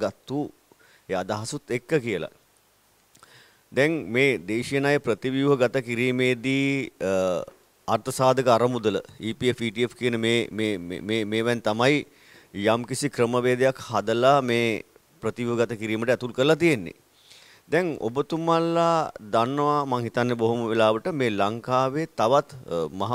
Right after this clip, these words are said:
පරිමාණයේ අය දේශපාලකයන් පවා විශාල මුදල් මේ බැංකු වලින් අරන් තියෙනවා. එතකොට දැන් ඒ සමහර අයගේ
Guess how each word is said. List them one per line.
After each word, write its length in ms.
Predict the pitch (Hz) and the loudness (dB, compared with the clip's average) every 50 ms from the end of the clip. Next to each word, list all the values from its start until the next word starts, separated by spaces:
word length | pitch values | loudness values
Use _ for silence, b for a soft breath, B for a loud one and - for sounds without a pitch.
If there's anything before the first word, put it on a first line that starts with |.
| 117 - | 0 2
පරිමාණයේ 520 | 131 131 131 135 135 139 139 143 143 127 | 2 2 2 2 0 0 0 2 2 2
අය 120 | 120 117 110 90 | 2 2 2 0
දේශපාලකයන් 760 | 87 92 92 92 - 113 - 135 135 143 147 143 151 165 160 143 | -2 -4 -6 -6 -8 -4 2 4 4 4 4 4 2 2 4 4
පවා 240 | 143 120 101 87 - - b b b b b b b b - | 4 4 4 2 -2 -6 b b b b b b b b -10
විශාල 520 | 104 101 - - 143 147 156 160 165 170 175 170 160 139 | -10 -4 2 4 6 6 8 8 8 8 6 4 4 6
මුදල් 240 | 139 135 156 160 156 | 6 8 8 8 8
මේ 140 | 156 156 | 6 6
බැංකු 360 | 147 131 131 131 135 117 139 147 | 6 6 6 4 4 2 2 4
වලින් 160 | 147 151 143 | 4 4 4
අරන් 260 | 127 120 120 117 113 | 4 4 4 2 0
තියෙනවා. 300 | 104 98 82 69 76 - _ _ _ _ _ _ _ B B B B B B B - | -4 -6 -6 -6 -8 -12 _ _ _ _ _ _ _ B B B B B B B -4
එතකොට 280 | 120 - 180 180 185 180 | -2 -2 0 0 0 2
දැන් 160 | 180 190 180 139 | 0 0 0 0
ඒ 280 | 110 139 147 170 185 | 2 4 4 4 4
සමහර 460 | - - 139 127 139 151 156 165 165 165 | 2 2 0 0 2 2 4 4 4 6
අයගේ 640 | 160 165 165 170 143 147 170 185 185 185 185 175 | 6 6 4 4 0 0 2 4 4 4 4 2